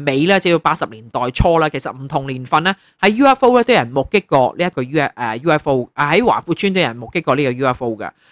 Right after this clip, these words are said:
噉啊，所以有理由相信咧，呢個村內U F O事件咧出現咧係唔止一次嘅，可能係兩次或者以上嘅吓。誒，噉，誒，佢哋亦都係見到好似咧類似啲，誒，disco嗰啲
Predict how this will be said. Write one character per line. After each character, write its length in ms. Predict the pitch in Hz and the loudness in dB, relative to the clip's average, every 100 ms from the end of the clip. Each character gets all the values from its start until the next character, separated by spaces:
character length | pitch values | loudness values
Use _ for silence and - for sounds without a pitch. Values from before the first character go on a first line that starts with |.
| _ | _
噉 160 | 233 285 | 0 2
啊， 200 | 190 139 | 2 0
所 200 | - 175 | -2 0
以 80 | 233 | 2
有 160 | 156 151 | 4 4
理 100 | 156 | 2
由 140 | 120 | 0
相 260 | - 180 185 | 2 0 0
信 160 | 170 | -2
咧， 100 | 151 | -4
呢 80 | 160 175 | -4 -4
個 120 | 254 | -4
村 260 | - - 240 | -2 -2 0
內 180 | 143 147 | 0 2
U 80 | 170 | 0
F 180 | 165 | 0
O 60 | 165 | -2
事 160 | - 117 | -2 -6
件 160 | 120 | -8
咧 100 | 143 | -8
出 100 | - | -6
現 140 | 196 127 | -8 -6
咧 160 | 147 - | -6 -6
係 120 | 143 | -10
唔 200 | 107 110 | -12 -14
止 140 | 113 127 | -10 -4
一 60 | |
次 240 | 160 - 127 | -4 -4 -6
嘅， 180 | 113 120 | -6 -2
可 80 | |
能 140 | 175 143 | -2 -2
係 80 | 107 | -4
兩 220 | 113 123 | -4 -6
次 140 | - 131 | -4 -4
或 100 | 120 | -2
者 80 | |
以 320 | 160 127 113 123 | -4 -6 -12 -4
上 180 | 143 | -2
嘅 220 | 107 104 107 | -2 -6 -14
吓。 300 | 110 117 - _ _ _ | -12 -10 -12 _ _ _
誒， 420 | 147 165 165 160 160 | 0 2 4 2 0
噉， 280 | 196 277 - | -2 -4 -6
誒， 380 | 147 143 131 123 | -2 0 -2 -4
佢 180 | - 196 | 0 2
哋 100 | 190 | 2
亦 60 | 170 | 2
都 160 | 254 | 2
係 100 | 254 | 2
見 240 | 175 175 165 | 2 -2 0
到 160 | 165 | 2
好 100 | 180 | 2
似 200 | 190 170 | 0 0
咧 100 | 165 | 2
類 100 | 170 127 | 2 0
似 180 | - | -2
啲， 240 | 151 185 160 | -2 -2 -4
誒， 180 | - 120 | -10 -4
disco 360 | - 214 - 117 | 2 2 2 -2
嗰 120 | |
啲 40 | 135 | 0